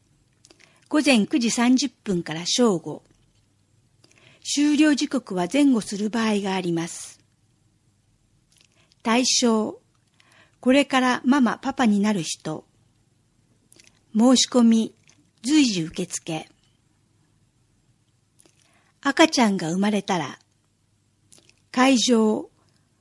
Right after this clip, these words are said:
健康推進課、保健センター内。電話、二四の二零零三。ハニポンチャレンジ対象事業。表があります。イベント、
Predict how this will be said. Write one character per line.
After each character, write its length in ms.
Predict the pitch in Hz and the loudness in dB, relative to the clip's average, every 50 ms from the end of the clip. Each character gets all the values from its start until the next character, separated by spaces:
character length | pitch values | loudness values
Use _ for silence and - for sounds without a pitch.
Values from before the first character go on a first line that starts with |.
| _ _ _ _ _ - | _ _ _ _ _ 0
健 200 | - 294 311 294 | 4 6 6 6
康 320 | 277 - - - 277 277 | 6 4 0 0 0 2
推 280 | 277 - - 277 269 254 | 2 0 0 0 0 0
進 320 | - - - 262 247 240 | 0 0 2 2 2 2
課、 380 | 240 - - 226 214 220 - - _ _ _ _ _ _ _ _ _ _ _ | 2 0 -4 -4 -4 -4 -6 -10 _ _ _ _ _ _ _ _ _ _ _
保 100 | - 214 | -14 -4
健 260 | - - 285 294 285 | 0 4 4 6 4
セ 240 | 262 - - 294 294 | 4 4 4 6 6
ン 80 | 269 | 4
タ 260 | 262 - 294 277 262 247 | 4 2 0 0 0 0
ー 40 | |
内。 340 | 196 175 165 160 - - - _ _ _ _ _ _ _ _ _ _ _ _ _ _ _ _ _ _ _ _ _ _ _ | 0 -2 -2 -4 -6 -10 -14 _ _ _ _ _ _ _ _ _ _ _ _ _ _ _ _ _ _ _ _ _ _ _
電 340 | - 226 247 254 262 254 240 | 0 2 4 4 4 4 4
話、 280 | 240 240 233 233 - - _ _ - | 4 2 2 0 -4 -8 _ _ 4
二 320 | 247 269 302 311 311 302 | 6 8 10 10 10 10
四 300 | 311 311 294 247 208 202 | 8 8 6 6 4 2
の 220 | 196 170 - - - - | 2 -2 -4 -4 -2 2
二 300 | 220 247 285 285 285 277 | 4 6 6 6 6 6
零 240 | 294 277 247 202 | 4 4 2 2
零 220 | 190 196 196 196 208 | 0 0 -2 -2 -2
三。 420 | - - 208 180 165 139 - - _ _ _ _ _ _ _ _ _ _ _ _ _ _ _ _ _ _ _ _ _ _ _ _ _ _ | -4 -4 -4 -2 -2 -4 -6 -10 _ _ _ _ _ _ _ _ _ _ _ _ _ _ _ _ _ _ _ _ _ _ _ _ _ _
ハ 120 | - 240 | 2 4
ニ 120 | 240 277 - | 4 6 4
ポ 160 | - 294 302 | 4 4 4
ン 100 | 285 269 | 4 4
チ 120 | - 302 | 4 0
ャ 40 | 277 | 0
レ 120 | 254 233 | 0 0
ン 80 | 196 180 | 0 -2
ジ 120 | 180 180 | -4 -4
対 200 | - 214 214 240 | -4 -2 -2 0
象 280 | 240 - - 247 226 226 | 0 0 0 0 0 0
事 120 | 196 208 208 | -2 -4 -6
業。 320 | 180 175 156 139 - - - _ _ _ _ _ _ _ _ _ _ _ _ _ _ _ _ _ _ _ _ _ _ _ - | -6 -6 -8 -8 -10 -14 -20 _ _ _ _ _ _ _ _ _ _ _ _ _ _ _ _ _ _ _ _ _ _ _ 0
表 200 | - 262 269 269 | 2 2 2 2
が 120 | 240 269 254 | 2 2 2
あ 60 | 240 | 2
り 120 | 233 240 | 4 4
ま 180 | 220 214 208 214 | 2 2 0 -2
す。 240 | - - - - - _ _ _ _ _ _ _ _ _ _ _ _ - | -6 -10 -14 -20 -20 _ _ _ _ _ _ _ _ _ _ _ _ -6
イ 80 | 233 | -2
ベ 200 | 190 262 254 262 | 0 2 4 4
ン 80 | 247 240 | 4 2
ト、 480 | - _ - 240 226 226 240 320 392 | 0 _ -4 -4 -2 -2 -4 -6 -10